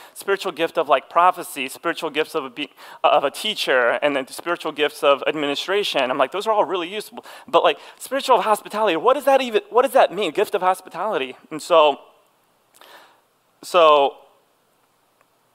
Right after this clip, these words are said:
we're gonna do some, we're gonna do some Greek work today. Don't, don't fall asleep, you guys. And so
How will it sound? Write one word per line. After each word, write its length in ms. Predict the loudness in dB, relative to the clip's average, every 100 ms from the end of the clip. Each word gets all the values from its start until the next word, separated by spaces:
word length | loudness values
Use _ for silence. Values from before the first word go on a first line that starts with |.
| _ -12
we're 140 | -4
gonna 120 | -2
do 160 | 0 -4
some, 540 | 0 4 4 2 -6 -12 _ _
we're 100 | -4
gonna 120 | -2
do 140 | -2 -4
some 460 | 0 0 0 -10
Greek 340 | -10 -8 -8 -6
work 180 | -6
today. 400 | -6 -10 -10 -10 -14 _ _ _ -8
Don't, 220 | -4 -2
don't 200 | 0 -2
fall 200 | 0 0
asleep, 340 | -2 -4 -12 -14
you 80 | -12
guys. 440 | -8 -8 -12 -20 _ _
And 120 | -18
so 420 | -4 2 2 0